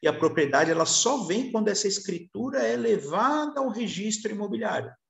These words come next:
Ela passa um caminho, sai do cartório de notas e vai até o cartório de registro de imóveis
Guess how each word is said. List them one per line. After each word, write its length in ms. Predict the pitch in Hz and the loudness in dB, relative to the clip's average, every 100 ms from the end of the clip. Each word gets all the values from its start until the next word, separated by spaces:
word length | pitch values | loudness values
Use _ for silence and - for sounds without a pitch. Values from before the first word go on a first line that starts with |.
| - | -8
Ela 120 | 113 | -4
passa 240 | 104 98 123 | -2 -2 -2
um 80 | |
caminho, 420 | 120 156 135 120 120 | 0 0 0 0 0
sai 180 | 107 | 0
do 120 | 98 - | -2 -6
cartório 340 | 98 107 107 | -4 -2 0
de 120 | 143 | -2
notas 380 | 170 143 165 160 | 0 0 0 -2
e 60 | 156 | 2
vai 140 | 156 | 2
até 160 | 156 156 | 4 0
o 80 | |
cartório 380 | 151 147 151 147 | 0 -2 -2 -2
de 100 | 156 | -4
registro 680 | 156 127 - 185 190 - 131 | -2 -2 -2 -4 -4 -6 -4
de 80 | 120 | 0
imóveis 720 | 117 107 107 113 - - _ | 2 2 2 0 -2 -6 _